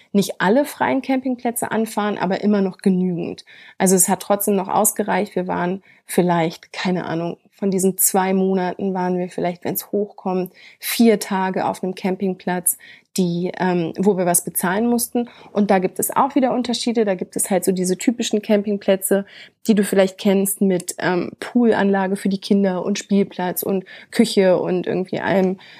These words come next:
äh, Bimbamborium. Die sind dann natürlich richtig, richtig teuer. Die kosten hier teilweise fünfzig Dollar die Nacht. Also echt Wahnsinn. Das haben wir <laughs> natürlich nie gemacht.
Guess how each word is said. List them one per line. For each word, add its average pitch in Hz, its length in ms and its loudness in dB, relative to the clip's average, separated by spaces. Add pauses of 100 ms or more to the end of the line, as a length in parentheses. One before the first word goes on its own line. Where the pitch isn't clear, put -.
(120)
äh, 180 280 2
Bimbamborium. 196 960 2
Die 202 100 -4
sind 190 200 2
dann 185 100 4
natürlich 170 360 -4
richtig, 196 320 0
richtig 190 300 0
teuer. 196 320 2
Die 180 80 -4
kosten - 320 -4
hier 175 100 -2
teilweise 180 420 -2
fünfzig - 600 -2
Dollar 190 360 2
die 165 100 -4
Nacht. 156 420 -4
Also 170 220 2 (300)
echt - 400 -2
Wahnsinn. 185 680 2
Das - 100 -10
haben 180 100 0
wir 196 80 2
<laughs> 190 80 4
natürlich - 320 0
nie 208 160 2
gemacht. 170 380 -2